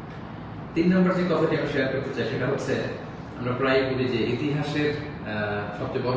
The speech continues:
শিক্ষা হচ্ছে যে মানুষ ইতিহাস থেকে শিক্ষা নেয়। আমরা যেটা দেখলাম, প্রায় দেড় যুগ ধরে বা দেড় দশক ধরে যে ক্ষমতাসীন দলটি ছিল,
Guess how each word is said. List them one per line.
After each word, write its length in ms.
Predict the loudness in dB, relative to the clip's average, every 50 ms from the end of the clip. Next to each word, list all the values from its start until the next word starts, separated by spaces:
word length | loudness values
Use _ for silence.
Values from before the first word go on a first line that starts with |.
| 0 0
শিক্ষা 240 | 0 -2 0 -2 -2
হচ্ছে 280 | 0 0 -2 -2 -2
যে 140 | -2 -2 -2
মানুষ 320 | -2 -2 -2 -4 -4 -4 -6
ইতিহাস 280 | -4 -2 -2 -4 -4 -6 -6
থেকে 200 | -6 -6 -6 -4 -4
শিক্ষা 300 | -4 -4 -4 -4 -6 -6
নেয়। 180 | -6 -6 -8 -10 -10 -10 -12 -12 -12 -10 -10 -10 -10 -10 -10 -10 -10 -10 -10 -10 -12 -12 -10 -8 -6
আমরা 200 | -4 -4 -2 -2
যেটা 140 | -2 -2 0
দেখলাম, 480 | 0 0 0 0 0 0 0 -2 -2 -4 -4
প্রায় 200 | -4 -2 -2 -2 -2
দেড় 260 | 0 0 0 0 0 0
যুগ 420 | 0 0 0 -2 -4 -4 -4 -4
ধরে 160 | -2 -2 -2 -4 -6 -8 -10 -10 -12 -12 -12 -12 -12 -10 -10 -10 -10 -8 -6 -4
বা 180 | -2 -2 -2 0
দেড় 340 | 0 2 2 2 2 0 0
দশক 300 | 0 2 0 0 0 0 -2
ধরে 220 | -2 -2 -2 -2
যে 180 | -2 -2 -4 -4
ক্ষমতাসীন 500 | -2 -4 -4 -2 -2 -2 -2 -2 -2 -2
দলটি 320 | -2 -2 -2 0 -2 -2 -2
ছিল, 220 | 0 0 0 0